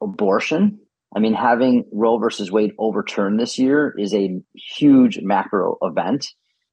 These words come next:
Democrats think this election is about protecting democracy. That's now showing up as number one in the polling with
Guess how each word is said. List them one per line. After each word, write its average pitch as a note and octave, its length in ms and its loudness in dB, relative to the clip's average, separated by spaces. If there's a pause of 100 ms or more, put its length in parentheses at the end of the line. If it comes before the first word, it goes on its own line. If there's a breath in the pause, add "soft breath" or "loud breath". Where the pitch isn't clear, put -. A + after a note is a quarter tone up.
(120)
Democrats A2+ 480 0
think A2+ 140 -2
this - 160 -6
election G#2+ 320 -2
is F#2+ 160 -6
about F#2 380 0 (180)
protecting A#2+ 520 -2
democracy. C3+ 840 0
That's - 220 0
now A2 220 2
showing G#2+ 400 0
up B2+ 160 -2
as F2 160 -2
number G2+ 340 0
one F#2+ 280 0
in G#2+ 40 -2
the F#2+ 160 -4
polling A2+ 400 0
with F#2 140 -2